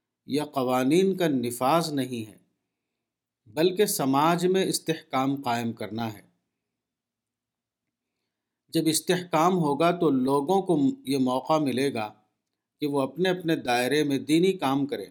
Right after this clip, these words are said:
مثلاً مسجد کی صورت میں اقامت صلاۃ کا نظام،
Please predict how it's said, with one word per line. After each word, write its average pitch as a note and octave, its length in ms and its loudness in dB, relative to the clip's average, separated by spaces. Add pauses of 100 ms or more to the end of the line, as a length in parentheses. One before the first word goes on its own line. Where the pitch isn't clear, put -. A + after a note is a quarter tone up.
(1080)
مثلاً E3 580 0
مسجد C#3 460 0
کی D#3+ 80 -4
صورت C#3+ 480 -4
میں C3 140 0
اقامت C3 560 0
صلاۃ C3+ 480 -2
کا D3 80 -2
نظام، A#2 440 -4